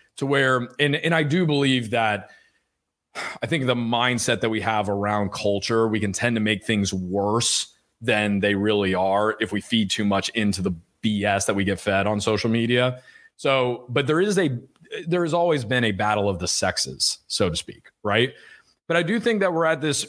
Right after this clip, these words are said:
really interesting inflection point where it's not even so much about a battle of the sexes, but it's like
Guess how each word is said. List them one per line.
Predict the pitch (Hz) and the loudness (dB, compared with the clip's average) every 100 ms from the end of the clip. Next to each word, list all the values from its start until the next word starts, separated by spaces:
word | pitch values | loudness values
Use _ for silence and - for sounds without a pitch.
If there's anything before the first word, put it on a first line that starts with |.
| - | -8
really | 120 147 196 208 | -2 0 2 0
interesting | 147 143 165 180 - 165 139 | -2 -2 0 0 0 2 2
inflection | 120 - 131 151 123 104 | 0 0 0 2 0 -2
point | - 107 107 101 - | 0 0 0 -2 -4
where | 127 131 127 127 | 0 2 2 0
it's | 120 | -2
not | 139 170 190 | 0 0 0
even | 156 151 143 | -2 0 0
so | 151 | 0
much | 143 135 | 0 0
about | 117 120 | 0 0
a | 113 | 2
battle | 113 110 107 | 0 2 0
of | 95 | 0
the | 95 | -2
sexes, | - 131 - 101 90 | 0 0 0 -2 0
but | 107 | -2
it's | 104 | 0
like | 110 104 | 0 0